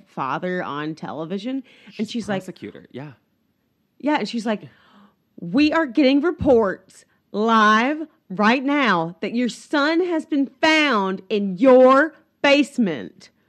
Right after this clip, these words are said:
Speaker 2: What?
Speaker 1: <laughs> And I was like, "What?" And the man is like, "What? What?" And starts shaking on television. She's like, "You heard me. We have found, <laughs> and we are
Speaker 2: This,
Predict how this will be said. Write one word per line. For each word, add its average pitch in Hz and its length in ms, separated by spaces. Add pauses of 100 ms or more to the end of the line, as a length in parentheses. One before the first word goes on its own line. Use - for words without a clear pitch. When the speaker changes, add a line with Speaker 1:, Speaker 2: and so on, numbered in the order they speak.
(520)
Speaker 2:
What? 494 500 (160)
Speaker 1:
<laughs> 480 60
And 247 100
I 247 140
was 240 160
like, 233 180 (460)
"What?" 208 640
And 277 180
the 285 120
man 214 560
is 233 260
like, 190 280 (1040)
"What? 165 460 (560)
What?" 196 320 (120)
And 202 100
starts 226 300
shaking 226 460
on 180 160
television. 180 520
She's 170 180
like, 156 220 (500)
"You 240 380
heard 320 440
me. 202 500 (380)
We 220 140
have 233 200 (180)
found, 262 460 (180)
<laughs> - 180
and 233 200
we 330 120 (140)
are 294 140
Speaker 2:
This, - 40